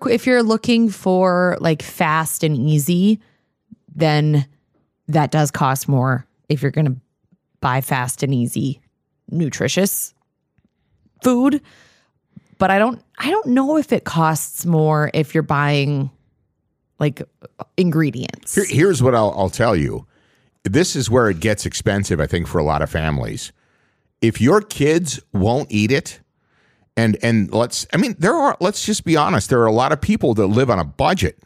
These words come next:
Speaker 2: I mean, a tight budget. There's a lot of single parents. There's a lot of lower income people that don't have the ability to go out and spend that kind of money. So if you're gonna buy, just for example, uh,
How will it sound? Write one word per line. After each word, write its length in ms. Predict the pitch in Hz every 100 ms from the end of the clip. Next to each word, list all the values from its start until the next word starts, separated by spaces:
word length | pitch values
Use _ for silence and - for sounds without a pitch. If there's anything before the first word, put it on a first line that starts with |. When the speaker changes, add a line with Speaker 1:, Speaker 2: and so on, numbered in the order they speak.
| -
Speaker 2:
I 60 |
mean, 160 | 107 107
a 140 | 101
tight 340 | - - 220 -
budget. 420 | 85 71 - - _ _ _ _ _
There's 140 | - 117
a 40 |
lot 120 | 135
of 80 | 113
single 340 | - 147 127 98
parents. 560 | - 131 202 233 - - _ _ _
There's 160 | 117
a 40 | 117
lot 220 | 123 127
of 80 | 110
lower 240 | 110 123
income 320 | 107 131 139 151
people 380 | 160 160 175
that 180 | 139 107
don't 320 | 98 131 147 -
have 480 | - 135 139 123 113
the 140 | 110
ability 420 | 90 127 143 107
to 80 | 92
go 160 | 101 110
out 100 | 92
and 120 | 87
spend 640 | - - 151 151 107 71 - _ _
that 180 | 98 101
kind 160 | 98
of 60 | 92
money. 180 | 87 80
So 340 | - 135 113 - _ _
if 180 | 131 -
you're 140 | 156
gonna 200 | 214 240
buy, 540 | 196 135 127 104 95 95
just 240 | - 110 -
for 160 | 127
example, 640 | 156 120 110 92 87 95 - _ _ _ _ -
uh, 500 | 95 85 - 92 87